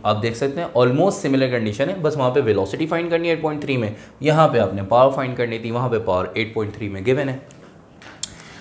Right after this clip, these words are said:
ठीक है भाई। data के बाद solution के यहाँ डाल दिएगा, और solution के यहाँ डालने के बाद जो हमने find करना है वो लिख लेंगे। क्या find करना है भाई,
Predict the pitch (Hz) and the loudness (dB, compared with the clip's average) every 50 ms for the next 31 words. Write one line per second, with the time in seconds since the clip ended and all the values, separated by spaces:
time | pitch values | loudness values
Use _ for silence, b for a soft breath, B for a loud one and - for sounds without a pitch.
0 | B B - 147 147 156 135 107 104 101 117 117 117 143 135 135 139 135 135 - | B B 0 2 4 4 4 4 4 2 2 2 4 4 4 4 4 4 2 2
1 | 117 110 104 - 127 139 139 - - - - - - - 127 123 127 127 131 127 | 0 0 2 2 0 0 -2 -2 -8 -14 -20 -20 -12 -4 -2 0 2 2 4 4
2 | 127 123 123 123 123 120 123 123 123 135 - - - - - - - - - - | 4 4 4 2 0 0 0 -4 -6 -6 -10 -16 -20 -20 -20 -20 -20 -20 -20 -20
3 | - - - - - - - - - - - - - - - - - - - - | -20 -20 -20 -20 -20 -20 -20 -20 -20 -20 -20 -20 -20 -20 -20 -20 -20 -20 -20 -20
4 | - - - - - - - - - - - - - - - - - - - - | -20 -20 -20 -20 -20 -20 -20 -18 -18 -18 -18 -20 -18 -16 -16 -16 -16 -18 -18 -18
5 | - - - - - - - - - - - - - - B B B B B B | -18 -16 -16 -16 -16 -16 -18 -18 -18 -18 -18 -18 -18 -18 B B B B B B
6 | B B B B B - 117 120 - 123 113 110 107 - 160 165 175 156 151 147 | B B B B B 2 2 4 4 2 2 2 2 2 2 2 2 2 4 4
7 | 131 120 113 110 104 110 98 95 92 107 - - - - - - - 95 98 101 | 4 4 2 2 0 0 0 0 -2 -2 -4 -8 -12 -16 -18 -18 -14 -12 -2 2
8 | 123 139 151 143 139 127 131 131 - 113 104 104 104 107 107 104 107 110 104 95 | 4 4 4 4 2 2 0 0 0 0 0 0 0 0 0 0 2 2 2 0
9 | 92 92 - 113 120 139 151 147 - 117 98 95 - 113 113 113 113 123 123 127 | 0 0 -2 -2 0 0 -2 -2 -2 -4 -4 -2 -2 -2 -2 -2 -2 -2 -2 -2
10 | 123 120 135 143 | -2 -2 -4 -4